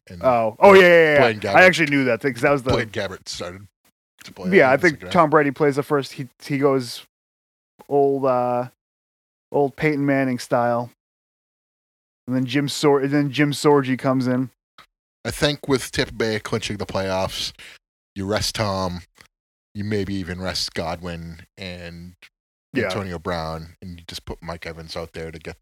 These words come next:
Speaker 1: get his record, and then you bench him too.
Speaker 2: Yeah, I, I think that, I think the Falcons.
Speaker 1: I'm gonna pick Tampa Bay for now, but I might, I might switch it before game time.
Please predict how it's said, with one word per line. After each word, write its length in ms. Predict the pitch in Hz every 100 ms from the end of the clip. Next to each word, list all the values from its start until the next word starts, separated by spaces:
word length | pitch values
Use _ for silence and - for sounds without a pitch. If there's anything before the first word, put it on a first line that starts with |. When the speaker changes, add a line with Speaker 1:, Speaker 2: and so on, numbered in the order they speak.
| _
Speaker 1:
get 140 | - 82
his 160 | 80
record, 480 | 80 78 - 78 76 _ _ _ -
and 80 |
then 120 | 82 82
you 80 |
bench 280 | 80 80 -
him 180 | 85 78
too. 380 | - 85 78 80 _ _ _ _
Speaker 2:
Yeah, 180 | 143 123
I, 120 | 123 143 _ _ _ - 170
I 60 |
think 220 | 170 180
that, 240 | 165 151 151
I 20 |
think 220 | 160 170
the 80 | 165
Falcons. 560 | 165 143 135 117 - - _ _ _ _ _ _ _ -
Speaker 1:
I'm 120 | 131
gonna 120 | 156
pick 200 | 151 165
Tampa 240 | - 147 123
Bay 160 | 113
for 160 | 110 107
now, 340 | 98 95 95 95
but 140 | 104 90
I 80 |
might, 180 | 87 87 -
I 120 | 104
might 400 | 101 101 104 95
switch 260 | - 98 -
it 80 | -
before 240 | 90 98
game 220 | 80 80
time. 260 | 78 82 85